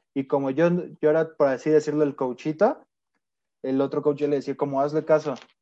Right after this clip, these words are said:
hazle caso". Y como yo traía ahí en esos momentos frescos, mi, ahora sí que todo lo de la intermedia, porque los coaches de la nahuac son los mismos de intermedia y mayor, pues traía como esos movimientos entre intermedia y mayor,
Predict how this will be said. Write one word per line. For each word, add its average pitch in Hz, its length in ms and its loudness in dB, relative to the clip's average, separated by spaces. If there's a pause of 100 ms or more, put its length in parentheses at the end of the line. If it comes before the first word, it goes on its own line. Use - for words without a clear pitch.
(160)
hazle 143 280 -2
caso". 143 400 -2 (480)
Y 135 180 0
como 151 240 2
yo 160 200 0
traía 165 600 2
ahí 143 220 0
en 151 100 -2
esos 147 220 -4
momentos 131 500 -6
frescos, 147 500 -2
mi, 123 540 -8
ahora 127 220 -4
sí 131 140 -12
que 131 180 -6
todo 143 360 0
lo 143 180 0
de 131 140 -4
la 120 100 -6
intermedia, 131 800 -6
porque 135 240 -6
los 131 180 -6
coaches 147 300 -6
de 139 80 -4
la 127 100 -6
nahuac 127 260 -10
son 139 140 -8
los 131 120 -6
mismos 131 340 -8
de 127 60 -8
intermedia 123 480 -6
y 135 60 -6
mayor, 131 480 -6 (580)
pues 139 120 -6
traía 147 300 2
como 156 180 -2
esos 160 160 -4
movimientos 139 560 -4
entre 131 220 -8
intermedia 131 520 -6
y 143 60 -4
mayor, 139 540 -4